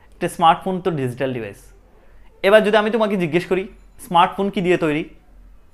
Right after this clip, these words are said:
তুমি আমাকে বলবা আইসি দিয়ে তৈরি, ইন্টিগ্রেটেড সার্কিট দিয়ে স্মার্টফোন তৈরি। কিন্তু কখনো কি বুঝতে চেষ্টা করেছো যে আইসিগুলো আসলে কি?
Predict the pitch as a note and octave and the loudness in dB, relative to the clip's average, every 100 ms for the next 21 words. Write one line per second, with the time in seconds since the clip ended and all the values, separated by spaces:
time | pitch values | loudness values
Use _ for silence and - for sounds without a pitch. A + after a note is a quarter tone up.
0 | _ _ E3+ E3 F3 E3 E3+ D#3+ D#3 A#3+ | _ _ -6 0 0 0 0 0 2 2
1 | - - - - - - - D3 D3 D3 | 0 -14 -20 -20 -20 -20 0 2 2 0
2 | C#3 B2+ A2+ A2 G#2 G2+ - - D#3 D#3 | -4 -4 -4 -8 -12 -18 -20 -10 -6 -4
3 | C#3 D3+ E3 F#3+ - D#3 D#3 C#3 F3 A#3 | -2 -2 -2 -4 -2 -2 -4 -4 -2 -2
4 | - - - - _ - - _ - E3 | -6 -20 -20 -20 _ -20 -20 _ -4 2
5 | D#3+ D#3+ E3+ D#3 A#2 G#2+ - - _ - | 4 2 -6 -6 -8 -10 -18 -20 _ -12
6 | D#3 D3 C#3+ C3 E3 D#3+ E3+ E3+ E3+ - | -8 -6 -2 -2 -4 -6 -6 -8 -10 -20
7 | - D3+ C#3 - - E3 E3 - D3 E3 | -18 -8 -8 -8 -10 -8 -6 -8 -8 -6
8 | D3 D3 D3+ A#2 - _ _ - C3 C3 | -6 -6 -6 -10 -14 _ _ -8 -2 0
9 | C3 C3 B2+ C#3+ D3 C#3+ C#3 C#3 | 0 -4 -4 -2 -2 -6 -8 -10